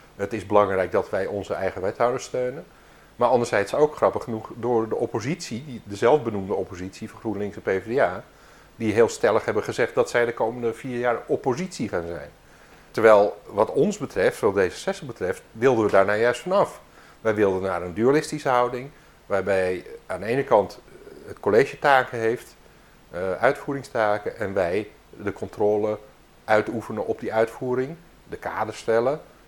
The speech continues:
eh, en kritisch meedenken. Eh, maar dat kan alleen maar natuurlijk als alle partijen er zo over denken. En als een paar partijen de kont tegen de krip gooien en zeggen zo van, ja, maar wij gaan sowieso overal tegenstemmen of een beetje die houding aannemen,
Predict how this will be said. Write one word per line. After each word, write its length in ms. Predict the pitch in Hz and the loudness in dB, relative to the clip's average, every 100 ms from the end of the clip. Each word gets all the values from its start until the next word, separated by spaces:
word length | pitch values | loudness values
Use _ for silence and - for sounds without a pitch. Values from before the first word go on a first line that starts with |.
| _ | _
eh, 520 | 101 95 92 92 92 | -6 -2 0 -2 -4
en 100 | 107 | -6
kritisch 340 | - 123 120 131 | -6 -10 -12 0
meedenken. 540 | 165 180 120 80 73 - _ _ _ _ - | 2 4 2 -2 -10 -20 _ _ _ _ -14
Eh, 100 | 85 85 82 85 90 82 104 | -10 -10 -10 -8 -10 -10 -4
maar 320 | 117 113 113 - - - - _ - | 4 4 4 -2 -16 -18 -18 _ -18
dat 280 | 127 120 - | -2 -2 2
kan 180 | 123 | 2
alleen 320 | 113 117 165 165 | 6 6 6 6
maar 140 | 101 | 4
natuurlijk 380 | 95 - 101 120 | 2 -2 -4 -4
als 100 | 131 | 0
alle 180 | 117 110 | 2 0
partijen 380 | 123 185 185 | 0 0 2
er 60 | 143 | 2
zo 200 | 117 90 | 2 2
over 220 | 92 - | 0 -2
denken. 340 | 87 78 - - _ _ - _ - | -6 -6 -12 -20 _ _ -20 _ -8
En 180 | 107 107 | -6 -4
als 140 | 101 | -4
een 100 | 120 | -2
paar 240 | - 127 123 | 4 4 4
partijen 440 | 131 113 101 101 | 2 2 2 0
de 60 | 101 | -2
kont 280 | - 117 | -4 -2
tegen 240 | 110 98 101 | -2 -2 -2
de 60 | |
krip 280 | 92 - 104 | -6 -6 -6
gooien 400 | - 104 92 92 | -2 0 2 -2
en 80 | 101 | -4
zeggen 260 | 110 98 95 | -4 -4 -4
zo 120 | 98 | -4
van, 140 | - | 0
ja, 100 | 127 | 0
maar 140 | 101 92 | 0 2
wij 220 | 113 101 | 2 2
gaan 200 | 98 95 - - - | -4 -8 -12 -20 4
sowieso 600 | 113 107 101 113 117 110 | 6 6 6 6 8 6
overal 420 | 101 92 92 - | 4 0 -2 2
tegenstemmen 720 | 117 139 135 - 92 90 90 | 2 2 -2 -6 -6 -6 -6
of 140 | 92 | -6
een 440 | 101 90 90 73 101 | -8 -10 -14 -10 -6
beetje 240 | 101 95 | -6 -6
die 160 | 117 120 | -4 2
houding 300 | 113 98 98 | 4 2 -4
aannemen, 340 | 90 98 | -6 -8